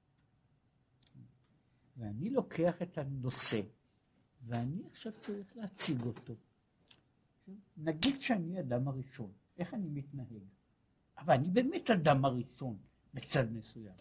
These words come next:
איך אני מתנהג? כן? עכשיו אני חווה. כן? עכשיו אני רוצה, יכול להיות שבפעם הזו אני אנהג בדיוק כמו הסיפור.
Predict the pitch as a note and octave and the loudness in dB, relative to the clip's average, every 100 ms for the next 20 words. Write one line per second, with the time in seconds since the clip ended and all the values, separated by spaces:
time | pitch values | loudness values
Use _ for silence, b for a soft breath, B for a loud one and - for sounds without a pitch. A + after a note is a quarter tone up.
0 | _ _ A#3+ - C4 A#3 F#3 - E3 A2+ | _ _ 10 12 10 10 10 8 4 4
1 | F#2+ - _ - - A#2 B2+ b b b | 2 -14 _ -20 -14 -10 -10 b b b
2 | - - E4+ F3+ E3 - C#3 A2+ - - | 0 4 8 8 6 6 4 4 0 -2
3 | _ _ _ _ _ _ _ - - C#3 | _ _ _ _ _ _ _ -20 -12 -12
4 | F#3 - _ _ _ _ _ - A2+ A#2 | -12 -20 _ _ _ _ _ -16 -10 -4
5 | C3+ D3 F3+ - D#4 F4 b b - D3+ | -4 -2 -6 -2 0 0 b b 6 6
6 | - C4+ B3+ D#3+ B2+ B2 - - A2 F#2 | 12 12 12 10 4 -2 -8 -16 -16 -16
7 | - - - D#3+ D3 B2+ G#2+ F#2+ F#2 C#3 | -16 -12 4 6 6 -2 -6 -14 -12 -10
8 | F#3 F#3+ - A3+ A3 G#3+ D#3+ C#3 C#3 D3 | -4 -2 2 4 6 4 2 -2 -4 -10
9 | C3+ C#3+ - A3+ - G3 B2+ | -8 -10 -10 -12 -8 -6 -6